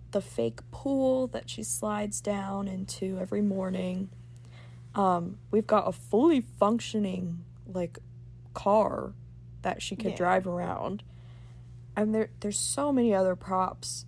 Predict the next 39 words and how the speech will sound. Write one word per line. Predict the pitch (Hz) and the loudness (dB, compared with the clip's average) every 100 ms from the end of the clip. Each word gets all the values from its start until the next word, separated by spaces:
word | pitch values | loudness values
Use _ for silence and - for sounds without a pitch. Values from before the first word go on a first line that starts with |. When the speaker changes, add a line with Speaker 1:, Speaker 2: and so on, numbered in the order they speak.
| - | -10
Speaker 1:
Like, | 190 190 - | -8 -8 -8
of | 190 | -10
course, | - 196 185 - | -8 -8 -8 -6
like, | - - - | -8 -10 -10
the | - | -8
shoes. | - - 247 233 226 220 220 220 | -6 -4 0 2 2 2 0 -4
We | - | -8
got | - 196 185 | -6 -6 -4
Birkenstocks, | - 196 - 202 190 - 196 196 196 - - - - - | 0 -2 0 -4 -4 -6 -4 -2 -2 -4 -6 -6 -6 -4
L | 202 196 | -4 -2
O | 196 | -2
L. | 190 190 190 190 - - - - - - | -2 0 0 -2 -6 -16 -16 -16 -18 -6
Like, | 208 - 311 302 - | -4 -2 0 0 0
just, | 220 269 - | -2 -2 4
Speaker 2:
<laughs> | |
Speaker 1:
oh, | 233 247 | 8 8
the | 214 | 6
food. | 196 - 240 262 254 196 175 - | 0 0 2 4 6 4 2 -2
That | 214 - | -2 -2
was | 247 | -4
really | 196 185 - | -2 -2 -2
interesting. | 185 185 190 - 185 190 | -6 -6 -6 -6 -6 -6
So | - | -6
there's, | 208 196 196 | -4 -4 -4
like, | 190 | -6
sticker | - - 208 208 202 | -4 -4 -4 -2 -2
decals | 185 175 - 196 214 220 - | -2 -8 -2 0 2 0 -4
in | 202 | -4
the | 190 | -4
kitchen. | - 185 - 226 277 | -6 -8 -4 -4 -4
Like, | 269 214 | -6 -4
you | 196 | -2
open | 190 196 | -2 -2
the | |
fridge | 190 - 175 196 196 | -4 -2 -2 -2 -4
and | |
it's, | 190 - | -6 -4
like, | - 196 - | -2 -4 -6
fake. | - - 196 247 | -4 0 2 0